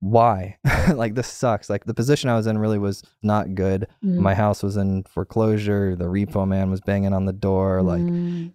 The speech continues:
Speaker 1: I had lit candles because my electricity was out, and I learned that you don't light scented candles for light 'cause you wake up in the morning and soot is all over your face.
Speaker 2: <laughs> Oh,
Speaker 1: The
Speaker 2: my
Speaker 1: next day,
Speaker 2: goodness.
Speaker 1: I was just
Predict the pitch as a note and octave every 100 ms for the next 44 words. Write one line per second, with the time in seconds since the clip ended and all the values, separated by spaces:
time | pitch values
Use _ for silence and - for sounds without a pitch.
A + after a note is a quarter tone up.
0 | _ B2+ B2 A#2+ A2 G#2+ - _ - B2+
1 | C#3 - - - F#3 G#3 A2 F#2+ F#2 G#2
2 | G#2 G#2 G#2 - D#3 A2+ G#2 F#2+ G2 G2
3 | - _ - A#2 A2+ D#3 D3+ B2 G#2+ B2+
4 | E3+ A#2 C3+ - C3 A#2 A2 A2+ G#2+ G2
5 | G2 F#2+ G2 F2 G2+ A2 A2 A2 G#2 G2+
6 | G2 F#2+ F#2+ F#2+ - - E2+ F2+ F#2 F2+
7 | F2 D#2 F2 F#2 - - G#3+ - - -
8 | - - D#5+ E5 D#4 D4 C#4+ D#4 - _
9 | D4 C#3 D3 E3 C#3 C#3 E3 B2 A2+ A2+
10 | - A2 G#2+ G#2 A2+ A2 -